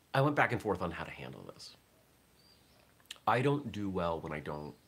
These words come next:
work at all. Can you hear the dogs? I think these are the new dogs. So I said, "All right, I'm just gonna work at a reduced capacity.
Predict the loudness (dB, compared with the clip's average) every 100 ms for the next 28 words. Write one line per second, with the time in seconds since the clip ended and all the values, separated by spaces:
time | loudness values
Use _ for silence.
0 | _ _ _ _ _ _ _ _ -10 -6
1 | -6 -6 -10 -12 -18 -20 -14 -10 -10 -10
2 | -12 -16 -18 -20 _ _ _ -20 -14 -10
3 | -10 -8 -8 -10 -10 -14 -16 -20 _ _
4 | -20 -20 -20 -20 -20 -20 -20 -20 -20 -20
5 | _ -4 0 4 6 4 0 -16 _ _
6 | _ -10 -10 -10 2 6 6 4 0 -2
7 | -2 0 0 -2 -12 -20 -10 0 2 2
8 | 0 -4 -4 -8 -8 -8 -8 -12